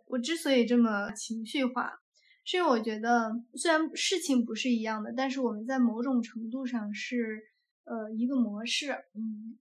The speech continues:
Speaker 1: 我们两个年纪差不多，但是就像我刚才说，我觉得是经历的问题。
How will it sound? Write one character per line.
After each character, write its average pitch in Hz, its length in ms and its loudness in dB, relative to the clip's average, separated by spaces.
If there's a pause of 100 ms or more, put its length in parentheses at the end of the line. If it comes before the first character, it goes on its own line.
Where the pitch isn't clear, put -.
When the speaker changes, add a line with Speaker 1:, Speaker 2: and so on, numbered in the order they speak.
Speaker 1:
我 240 160 0
们 254 100 6
两 254 140 4
个 240 80 4
年 240 200 6
纪 311 100 -2
差 302 200 2
不 247 100 0
多， 240 240 2
但 254 180 0
是 247 100 0
就 262 100 -4
像 262 180 0
我 208 60 -2
刚 220 160 -8
才 220 180 -8
说， 220 180 -6
我 214 60 -8
觉 220 160 -10
得 247 120 -2
是 247 160 -2
经 294 260 -4
历 294 140 -4
的 233 80 -2
问 208 220 -10
题。 - 200 -20